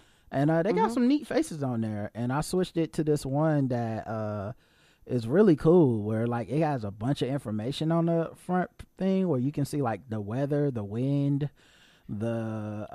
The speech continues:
Speaker 2: Oh,
Speaker 1: uh,
Speaker 2: shit.
Speaker 1: <laughs> yeah, it's
Speaker 2: Oh, oh, oh, that's the, in one of the last updates for the phone. I mean, for the watch, right?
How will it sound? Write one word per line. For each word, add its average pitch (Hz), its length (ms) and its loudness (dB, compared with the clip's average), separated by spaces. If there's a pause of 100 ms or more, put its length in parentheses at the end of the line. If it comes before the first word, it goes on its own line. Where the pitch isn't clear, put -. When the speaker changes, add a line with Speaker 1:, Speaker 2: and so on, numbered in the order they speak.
(100)
Speaker 2:
Oh, - 80 -6
Speaker 1:
uh, - 20 -10
Speaker 2:
shit. 131 320 -6 (320)
Speaker 1:
<laughs> 131 440 -12
yeah, 160 380 4
it's 170 340 0 (280)
Speaker 2:
Oh, 170 260 -2
oh, 175 180 0
oh, 180 120 4
that's 226 240 2
the, 180 500 -4
in 170 180 2
one 180 160 2
of 160 80 0
the 147 100 0
last 151 360 -2
updates 165 380 -4
for 123 100 -14
the 127 60 -10
phone. 151 440 -4
I 165 40 -4
mean, 170 160 2
for 156 140 -4
the 139 80 -4
watch, - 320 -2
right? 135 340 -4